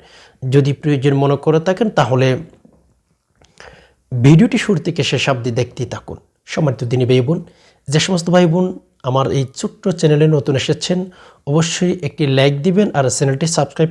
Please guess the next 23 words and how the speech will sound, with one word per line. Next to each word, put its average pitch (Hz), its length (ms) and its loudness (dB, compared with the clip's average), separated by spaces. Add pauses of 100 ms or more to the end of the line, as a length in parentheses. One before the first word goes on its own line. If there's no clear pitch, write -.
করে 247 240 2 (480)
পাশেই 202 320 0
থাকবেন, 196 500 -2 (340)
আপনি 139 280 -4
যদি 135 380 -2 (420)
নিত্য 185 440 0
নতুন 165 360 2
ইসলামিক 147 560 -2
বিভিন্ন 165 480 2
আমল 139 320 -2
এবং 151 380 -2 (320)
দোয়ার 127 260 0
ভিডিও 131 240 0
পেতে 110 260 -6
চান। 92 220 -12 (960)
আচ্ছা, 170 180 2
যাই 202 220 4
হোক, 202 180 -4
সম্মানিত 208 280 0
দিনী 156 220 4
ভাই 151 120 4
বোন, 151 160 2
দেখেন, 139 440 -2